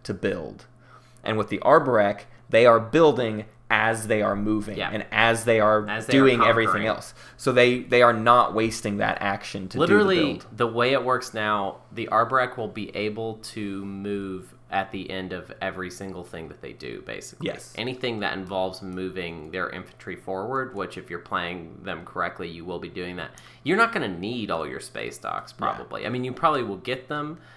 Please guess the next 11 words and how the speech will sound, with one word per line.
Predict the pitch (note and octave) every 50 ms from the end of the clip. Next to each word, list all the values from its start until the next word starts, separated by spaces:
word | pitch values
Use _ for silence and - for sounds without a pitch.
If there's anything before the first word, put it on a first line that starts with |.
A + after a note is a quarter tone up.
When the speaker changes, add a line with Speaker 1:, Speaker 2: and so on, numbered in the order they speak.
| - - - -
Speaker 2:
uh, | - F#2+ E2+ C2+ C2+ B1+ - - - - _ _ - - -
but | - A2+ G#2 F#2 F2 - - - -
you're, | - G2 G2+ A#2 A#2 A#2 G#2+ - - - -
you're | - G#2 A#2 A#2
probably | A#2 - - - - B2+ A#2+ A#2+ A2+ A#2 A2+
not | G#2+ G2+ F2+ D2 -
going | G2+ F#2 F2 F2
to | E2
need | D#2+ E2 E2+ F2 E2+ - - -
them. | - A#1 A#1+ - E2 E2+
Speaker 1:
Yeah. | F#2+